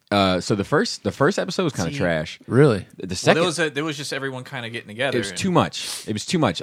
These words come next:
Speaker 1: I feel like the first and the
Speaker 2: boring.
Speaker 1: second episode should have been combined into
Speaker 2: I,
Speaker 1: one.
Speaker 2: I absolutely agree with that.
Speaker 1: But this fucking episode that's getting ready to hit,
Speaker 2: It's gonna be bomb.
Speaker 1: it's supposed to be the largest, the largest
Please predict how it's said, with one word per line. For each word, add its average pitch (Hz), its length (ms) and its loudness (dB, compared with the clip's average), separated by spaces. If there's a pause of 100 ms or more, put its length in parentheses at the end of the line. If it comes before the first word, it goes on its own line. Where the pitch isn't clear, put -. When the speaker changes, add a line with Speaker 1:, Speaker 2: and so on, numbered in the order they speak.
Speaker 1:
I 107 100 4
feel 135 140 4
like 127 100 6
the 101 60 -2
first 135 260 4
and - 80 0
the 120 40 0
Speaker 2:
boring. 113 40 0
Speaker 1:
second 113 340 2
episode 117 380 0
should 107 160 0
have 95 80 2
been 87 160 0
combined 82 720 -2
into 85 220 0
Speaker 2:
I, 95 80 0
Speaker 1:
one. 82 260 0
Speaker 2:
I 90 220 -6 (120)
absolutely 101 420 -6
agree 101 80 -10
with 104 80 -12
that. 120 80 -6
Speaker 1:
But 80 200 -4
this 110 220 6
fucking 95 280 2
episode 85 520 2
that's 78 100 -4
getting 85 240 -4
ready 85 140 0
to 76 100 -4
hit, 87 300 -2 (100)
Speaker 2:
It's 104 100 -12
gonna 107 120 -8
be 98 60 -10
bomb. 98 340 -10 (160)
Speaker 1:
it's - 180 0
supposed 98 360 2
to 104 60 0
be 90 160 2
the 87 200 0
largest, 85 720 0 (340)
the 85 140 -2
largest 107 760 2